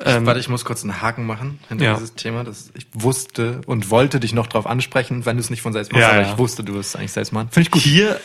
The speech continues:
Speaker 1: hier in dieser Geschichte finde ich's aber einigermaßen okay oder komm damit klar, weil eben die Story erste Sahne ist, die da drum gestrickt wird, so, ne? Das ist, ähm, das ist einfach der Kanal, um eine Kurve zu kriegen mit einem,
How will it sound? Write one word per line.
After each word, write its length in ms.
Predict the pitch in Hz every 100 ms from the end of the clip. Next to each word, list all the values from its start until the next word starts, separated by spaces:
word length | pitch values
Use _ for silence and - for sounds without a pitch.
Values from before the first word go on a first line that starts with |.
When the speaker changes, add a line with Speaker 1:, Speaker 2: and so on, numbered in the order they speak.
| - -
Speaker 1:
hier 380 | - 135 160 190
in 60 | 135
dieser 320 | 156 151 127
Geschichte 600 | 120 117 - 143 139 123
finde 240 | - 127 123
ich's 100 | 123
aber 340 | 110 107 -
einigermaßen 520 | 120 120 113 113 120
okay 240 | 104 135 127
oder 100 | 110
komm 140 | 120
damit 200 | 113 104
klar, 260 | - 113 117
weil 180 | 110 113
eben 160 | 110
die 60 | 104
Story 340 | - 113 110
erste 300 | 110 98 110
Sahne 260 | 101 98 101
ist, 160 | 98
die 60 | 107
da 80 | 107
drum 240 | - 110
gestrickt 480 | 107 - - 110 -
wird, 180 | 107 104
so, 160 | 110
ne? 80 | 110
Das 140 | 113 110
ist, 220 | - - - - - -
ähm, 380 | 120 104 104 104 _
das 140 | - 104
ist 140 | 107
einfach 300 | 113 113 - _ -
der 260 | 113 113 113
Kanal, 680 | - 104 101 104 107 113 113 - -
um 300 | - 110 113
eine 560 | - 107 104 104 104 - _ _
Kurve 340 | - 165 175 151
zu 160 | -
kriegen 360 | 117 143 131 120
mit 120 | 120
einem, 360 | 123 113 110